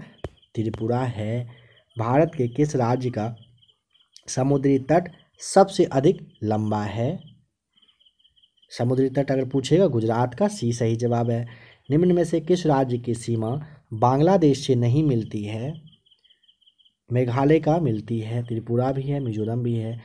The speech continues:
लेकिन मणिपुर का जो सीमा है ना ये बांग्लादेश से नहीं मिलती है, ध्यान रखेंगे। नेक्स्ट क्वेश्चन नंबर फ़ोर्टी एट है, पुदुचेरी का क्षेत्र विभाजित पाया जाता है।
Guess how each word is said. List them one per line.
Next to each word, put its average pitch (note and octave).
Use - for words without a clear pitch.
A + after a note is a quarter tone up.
लेकिन A#2+
मणिपुर C3
का A#2
जो A#2
सीमा A#2+
है D#3+
ना E3+
ये A2+
बांग्लादेश A2+
से C4
नहीं A#2+
मिलती A2+
है, C#3
ध्यान G#2
रखेंगे। G#2
नेक्स्ट F3
क्वेश्चन D#3
नंबर C#3
फ़ोर्टी G#2+
एट A2
है, A2
पुदुचेरी E3+
का D3
क्षेत्र B2+
विभाजित D#3+
पाया B2+
जाता G#2
है। G2+